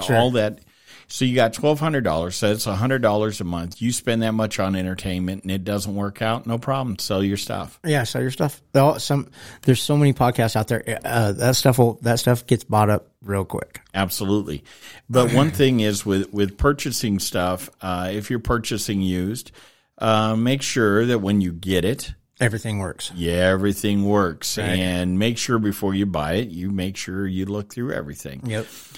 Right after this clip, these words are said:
Speaker 2: But, um, eh, yeah, don't be afraid to step out and, and take a chance. I mean,
Speaker 1: Yeah,
Speaker 2: I
Speaker 1: man.
Speaker 2: would strongly recommend to anybody to do that.
Speaker 1: Yeah, absolutely. It took me a long time to finally pull the trigger. I was like,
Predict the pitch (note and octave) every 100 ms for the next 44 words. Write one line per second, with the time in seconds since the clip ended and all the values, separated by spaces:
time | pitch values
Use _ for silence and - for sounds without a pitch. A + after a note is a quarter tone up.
0 | - _ - B2+ B2 G2+ A#2 A#2 A2+ A2
1 | G#2 - B2+ G2+ E2 E3 D#3+ C3+ E3+ F3
2 | D#3+ - C#3+ E3 D3 - A#2 A2 A2+ A#2
3 | A#2 F#2 F#2+ G#2 F#2+ A2 A#2 G#2+ F#2 A#2
4 | B2+ C#3 - - - F#2+ G2+ G#2+ B2+ B2+
5 | G2 - B2 A#2+ C3+ G#2+ G#2 G#2 G2 G2+
6 | F#2+ F#2 F#2 C#3 D#3 C#2 B1+ A#1+ - B1+
7 | C2+ C2 B1+ - - - D3+ B2+ A#2+ C3
8 | - A2+ B2 A2+ A#2+ A#2+ B2 A#2 A2 A2
9 | G#2 A2 G#2 G#2 - G#2+ G2 F#2+ - G2+
10 | F#2+ - C3 G2 G2 G2 G2+ -